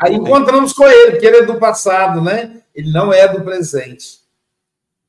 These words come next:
Speaker 1: Interessante, meu amigo. Muito obrigado. Pessoal, o Café com o Evangelho Mundial fica por aqui. Agora, às nove horas, teremos o Passe Online.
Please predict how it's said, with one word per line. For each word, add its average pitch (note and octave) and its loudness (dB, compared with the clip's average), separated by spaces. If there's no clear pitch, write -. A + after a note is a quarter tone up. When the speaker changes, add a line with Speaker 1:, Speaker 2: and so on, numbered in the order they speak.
Speaker 1:
Interessante, B2+ -20
meu G2 -20
amigo. G#2 -20
Muito D3 -14
obrigado. C3 -12
Pessoal, F#3 -4
o - -12
Café E3+ -8
com D#3+ -12
o - -10
Evangelho C3+ -10
Mundial A#2+ -14
fica - -20
por D#3 -14
aqui. G3+ -14
Agora, C#3+ -4
às C#3 -14
nove C#3 -10
horas, E3+ -8
teremos E3 -10
o D#3+ -10
Passe E3 -10
Online. C#3+ -10